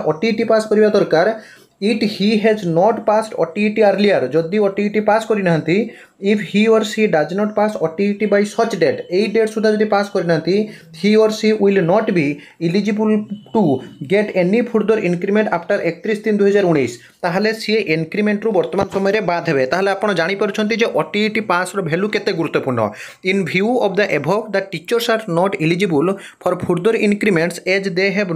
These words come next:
not passed ଓଡ଼ିଶା ଟିଚର ଇଲିଜିବିଲିଟି ଟେଷ୍ଟ within the stipulated date। ଏବଂ ଆପଣମାନେ ଦେଖିପାରୁଥିବେ, ରିସେଣ୍ଟଲି କପି ଫରୱାର୍ଡ କରାଯାଇଛି ଆପଣଙ୍କର ଡି ଓ ଆଉ ସମସ୍ତ ବିଓଙ୍କ ପାଖକୁ। ଆପଣମାନେ ଜାଣନ୍ତି, ଆଜି ଯେଉଁ ନୋଟିସ୍ ଆସିଥିଲା ବା ପେପର ଆର୍ଟିକଲ ଆପଣମାନେ ଦେଖିଥିବେ, ଯେଉଁ ଏସ୍ ଏସ୍ ଡି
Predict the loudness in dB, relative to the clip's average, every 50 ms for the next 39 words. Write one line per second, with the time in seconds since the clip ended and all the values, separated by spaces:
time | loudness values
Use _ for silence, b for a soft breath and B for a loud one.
0 | 0 0 0 0 0 0 0 0 0 0 -2 -2 -4 -4 -6 B B B B B
1 | -2 0 0 0 0 -2 -2 -2 -2 -2 0 0 0 0 0 -2 0 0 -2 -2
2 | -2 -2 -2 -2 -2 -2 -2 -4 -4 -4 -2 -2 -2 0 0 0 0 2 0 0
3 | -2 -2 -4 B B B B -8 -6 -6 -6 -4 -2 0 0 0 0 -2 -2 -2
4 | -2 -2 -2 -2 -4 -6 -10 B B B B -2 0 0 0 0 0 0 0 0
5 | 2 0 0 -2 -2 -4 -2 -2 -2 -2 0 0 0 2 0 0 0 -2 -2 -2
6 | -2 -2 -2 -2 -2 -2 0 -2 -2 0 -2 -2 0 0 2 2 2 2 0 0
7 | 2 2 0 0 0 -2 0 0 0 0 0 2 2 2 0 0 0 0 2 2
8 | 4 4 4 2 0 0 -2 -2 -2 0 0 0 0 -2 -4 -2 0 0 0 0
9 | 0 0 -2 -2 -2 -2 -4 -4 -2 -4 -4 B B B B B B B B -2
10 | -2 0 0 0 0 0 0 0 0 0 0 0 0 0 -2 -2 -2 -4 -4 -4
11 | -4 -2 -2 0 0 2 2 2 2 2 0 0 -2 -2 -2 -2 -2 -2 -2 0
12 | 0 2 2 2 2 0 0 0 0 0 0 0 0 -2 -2 -2 -2 -2 -2 0
13 | 0 0 0 0 0 -2 -2 -4 -4 -4 -2 0 0 0 -2 -4 B B B B
14 | B -2 -2 0 0 2 0 0 0 0 -2 -2 -2 -2 -2 -2